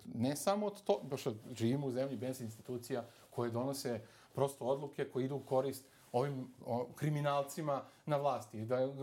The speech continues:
ne znam, ne bi verovatno pogrešili da ih nazovem ubicama, kao što ih nazivaju građani Srbije.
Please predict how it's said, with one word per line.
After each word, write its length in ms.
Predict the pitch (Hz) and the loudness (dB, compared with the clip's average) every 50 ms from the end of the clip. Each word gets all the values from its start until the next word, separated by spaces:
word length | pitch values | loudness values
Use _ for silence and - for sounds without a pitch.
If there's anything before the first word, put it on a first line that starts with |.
| 139 139 139 139 | 2 2 2 0
ne 260 | 131 127 135 147 160 | 0 0 2 2 2
znam, 260 | 165 156 165 139 127 123 | 2 0 -2 -4 -2 0
ne 160 | 135 151 160 | 0 0 0
bi 100 | 160 165 | 0 0
verovatno 420 | 156 143 139 151 160 156 - 135 | 0 0 2 2 0 0 -2 -4
pogrešili 500 | 131 143 131 139 156 160 156 180 160 151 | -6 -4 -2 0 -2 -2 -2 -2 -4 -2
da 80 | 143 147 | -4 -4
ih 80 | 139 | -4
nazovem 280 | 151 143 135 151 147 143 | -4 -2 0 0 0 0
ubicama, 460 | 131 123 131 123 - - 135 113 107 - - - - - | -2 -2 -2 -2 -2 -2 -4 -4 -4 -6 -10 -16 -20 0
kao 180 | - 160 147 143 | 4 4 4 4
što 140 | - - 160 | 2 -4 -10
ih 100 | - - | -8 -6
nazivaju 360 | 156 143 143 160 151 151 131 | -6 -4 -2 0 0 0 2
građani 400 | 139 151 151 139 135 131 120 117 | 4 4 4 4 2 -2 -8 -8
Srbije. 360 | - - 120 110 113 101 - | -8 -8 -6 -6 -6 -6 -8